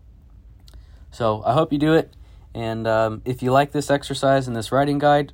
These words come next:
I would love to get some feedback from you. If you're receiving this by email, you can actually reply to the emails, or you can leave me a comment by clicking the comment box on the bottom of the email. And if you're listening to this on the podcast apps,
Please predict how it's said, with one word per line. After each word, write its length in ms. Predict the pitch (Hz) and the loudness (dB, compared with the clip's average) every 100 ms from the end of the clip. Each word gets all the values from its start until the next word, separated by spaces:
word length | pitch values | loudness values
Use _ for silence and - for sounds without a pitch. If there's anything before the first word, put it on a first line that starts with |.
| - | -6
I 100 | 107 | -4
would 180 | 104 104 | -4 -4
love 480 | 120 120 - - - - | -2 -2 -4 -20 -20 -14
to 380 | - 113 113 107 | -8 -4 -4 -4
get 180 | 131 127 | -6 -8
some 100 | 123 | -8
feedback 380 | 180 131 85 | -8 -8 -10
from 220 | - 98 92 | -8 -6 -6
you. 140 | 92 - - - - - | -10 -18 -20 -20 -20 -16
If 60 | - | -8
you're 80 | 113 | -6
receiving 340 | 107 131 123 | -2 -2 -2
this 140 | 117 | -4
by 320 | - 110 107 107 | 0 0 0 -2
email, 300 | 135 131 123 | 0 2 2
you 160 | 120 117 | 0 -4
can 140 | 113 | -4
actually 300 | 117 - 98 | -6 -6 -8
reply 300 | 98 117 110 | -4 0 0
to 60 | 107 | 0
the 140 | 98 | -4
emails, 500 | 107 107 104 101 98 | -6 -4 -4 -6 -8
or 180 | - 110 | -6 -4
you 80 | 110 | -4
can 200 | 104 101 | -8 -8
leave 200 | 107 98 | -6 -6
me 240 | 101 98 - | -8 -8 -10
a 60 | |
comment 420 | - 143 139 123 - | -2 2 2 -2 -10
by 140 | 92 | -14
clicking 300 | - 101 101 | -12 -14 -12
the 80 | 98 | -10
comment 340 | 104 104 98 | -8 -8 -6
box 260 | 107 110 - | -4 -4 -8
on 100 | 104 | -12
the 40 | |
bottom 380 | 101 107 104 101 | -4 -2 -2 -6
of 160 | - 92 | -12 -14
the 160 | 92 117 | -10 -6
email. 360 | 131 139 135 - - - - - - - | 0 0 -2 -12 -20 -20 -20 -20 -20 -10
And 460 | 117 120 120 - - | -4 -2 -2 -8 -12
if 240 | 107 104 113 | -12 -8 -2
you're 140 | 110 | 0
listening 300 | 113 - 113 | -2 -4 -8
to 40 | |
this 140 | 110 107 | -6 -6
on 100 | 104 | -8
the 80 | 104 | -2
podcast 580 | 117 120 110 104 - - | -2 0 -2 -4 -4 -8
apps, 580 | 107 151 - - - | -4 -4 -6 -16 -16